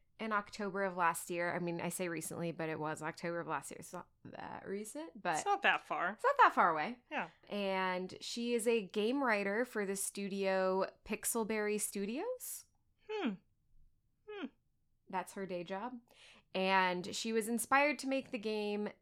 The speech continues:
Speaker 1: because she wanted to make a game that more represented her life and her experiences growing up.
Speaker 2: Right.
Speaker 1: Because she never saw her or her friends represented in media. And even as she was writing Butterfly Soup, she would ask herself if it was realistic to have four Asian women being the main
Speaker 2: Mm.
Speaker 1: characters
Speaker 2: Mm-hmm.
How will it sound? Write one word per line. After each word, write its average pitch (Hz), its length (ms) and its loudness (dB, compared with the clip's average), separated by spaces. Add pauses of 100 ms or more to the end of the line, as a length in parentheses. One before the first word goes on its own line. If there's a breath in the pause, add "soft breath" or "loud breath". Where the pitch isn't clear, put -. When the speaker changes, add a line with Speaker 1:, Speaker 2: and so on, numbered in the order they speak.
(240)
Speaker 1:
because 196 760 4
she 196 300 -2
wanted 185 400 4
to 220 80 -2
make 185 240 0
a 190 60 -4
game 175 320 -4
that 175 140 -4 (100)
more 165 260 -6
represented 165 640 -4
her 170 160 -6
life 160 300 -6
and 170 100 -10
her 170 100 -8
experiences 190 680 -8
growing 240 340 -2
up. 269 220 -4
Speaker 2:
Right. 196 300 -8 (120)
Speaker 1:
Because 190 220 -2
she 185 140 -6
never 175 240 -4
saw 170 220 -4
her 190 420 0
or 165 140 -2
her 165 140 -6
friends 160 360 -4
represented 156 600 -8
in 165 140 -6
media. 254 420 0 (540 loud breath)
And 175 340 0
even 214 240 2
as 196 120 2
she 196 180 0
was 190 200 0
writing 170 440 0
Butterfly 165 480 0
Soup, 269 360 -2
she - 160 -2
would 196 120 0
ask 156 320 -2
herself 170 440 -4
if 165 120 -10
it 170 100 -4
was 165 180 -6
realistic 160 640 -4
to 190 120 -10
have 160 280 -2
four 156 380 -6
Asian 160 300 -10
women 214 400 -4
being 170 280 -4
the 160 60 -8
main 226 240 -2
Speaker 2:
Mm. - 20 -4
Speaker 1:
characters 233 600 0
Speaker 2:
Mm-hmm. 208 420 -6